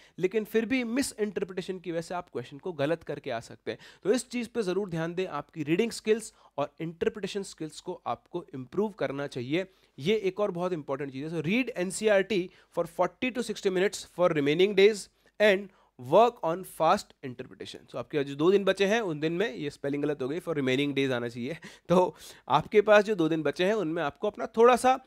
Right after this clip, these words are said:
रीडिंग और इंटरप्रिटेशन के ऊपर काम कर लेना चाहिए। वैसे काम शुरू से होता है, but कोई बात नहीं, जितना भी कर सकते हो आप अभी दो दिन के अंदर आराम से एनसीईआरटी की लाइंस पढ़ें,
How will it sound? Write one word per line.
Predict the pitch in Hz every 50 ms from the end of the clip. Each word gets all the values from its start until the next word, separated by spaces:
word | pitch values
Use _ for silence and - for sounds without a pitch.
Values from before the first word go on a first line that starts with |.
| _ _ _ -
रीडिंग | 131 135 139 156 165 160 226 254 254
और | 240 196 196 -
इंटरप्रिटेशन | 196 160 156 156 170 170 160 156 165 180
के | 170 180
ऊपर | 180 - -
काम | - - 127 131 147 151
कर | 143 139 131
लेना | 123 127 131 135 143 139
चाहिए। | - - 90 76 65
वैसे | 120 120 - 165 160
काम | 180 185 196 190
शुरू | - 196 196 202
से | - 226
होता | 214 208 208 247
है, | 269 285
but | 277 -
कोई | - 247 233
बात | 175 147 135 - -
नहीं, | 127 110 - - _ _ _ _ _ _ _
जितना | 139 160 190 208 220 233
भी | 226 233 226
कर | 220 220
सकते | 190 208 202 - _ 214
हो | 214 214
आप | 208 214 226 220
अभी | 208 170 175 175
दो | 170 170
दिन | 165 175 180
के | 175 - 160
अंदर | 147 151 196 220
आराम | 202 - 120 135 151 165 180 190
से | - 190
एनसीईआरटी | 175 160 160 160 - 165 160 160 160 - 165
की | 170
लाइंस | 156 143 131 147 165 -
पढ़ें, | - - 151 156 165 180